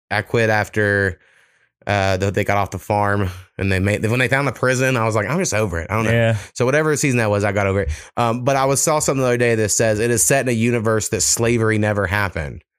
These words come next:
Speaker 1: And that's why black, and that the black and white people don't have any sort of racial tension in the Walking Dead universe over that. And I was like,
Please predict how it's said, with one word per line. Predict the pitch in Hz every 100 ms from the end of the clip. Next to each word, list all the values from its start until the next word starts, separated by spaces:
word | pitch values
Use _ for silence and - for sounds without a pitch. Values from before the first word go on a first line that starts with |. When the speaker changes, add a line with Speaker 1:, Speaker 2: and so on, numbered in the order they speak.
| _ _ _ _
Speaker 1:
And | 104 104
that's | 110 104
why | 110 107
black, | 98 101 107 -
and | 113 110
that | 104 -
the | 104
black | 101 117 113
and | 113 104
white | 107 110 - - _ _ - _
people | 123 110 110
don't | 107 113 104
have | 113 104
any | 104 117 113
sort | 98 113 110
of | 104 101
racial | 107 104 101
tension | - 110 98 101
in | 87 104
the | 104
Walking | 101 104 107 101
Dead | 101 98
universe | 101 104 95 95 95
over | - 104 98 95
that. | 87 80 - _ _ _ -
And | 107
I | 107
was | 110
like, | 107 101